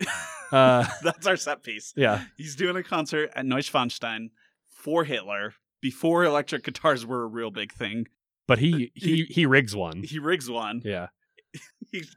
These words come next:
Speaker 1: kinda has, like, a, a Back to the Future m-,
Speaker 2: Yeah,
Speaker 1: moment
Speaker 2: yeah.
Speaker 1: where he teaches Chuck Berry how to play Johnny B. Good.
Speaker 2: Yeah.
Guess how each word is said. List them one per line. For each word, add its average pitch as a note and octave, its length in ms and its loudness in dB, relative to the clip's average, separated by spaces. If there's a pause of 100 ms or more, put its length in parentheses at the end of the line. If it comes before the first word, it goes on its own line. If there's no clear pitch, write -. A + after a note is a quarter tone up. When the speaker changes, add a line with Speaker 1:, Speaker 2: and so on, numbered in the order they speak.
(120)
Speaker 1:
kinda F3 260 -6
has, D#3 240 -6
like, C3 240 -6
a, A2 280 -2 (1000)
a B2+ 120 -4
Back G#2+ 260 -4
to C3+ 80 -6
the A2+ 120 -8
Future A#2 300 -10
m-, B2 260 -2
Speaker 2:
Yeah, C3+ 80 -8
Speaker 1:
moment A2+ 480 0
Speaker 2:
yeah. F2 180 -4 (220)
Speaker 1:
where A#2+ 240 -2
he B2 240 -6
teaches A2+ 1000 -8 (180)
Chuck - 260 -2
Berry A#2+ 360 0
how A#2 120 0
to A2+ 80 -4
play A2 240 -4
Johnny A2+ 260 -4
B. A2+ 160 -8
Good. A#2 340 -6
Speaker 2:
Yeah. F2+ 260 -4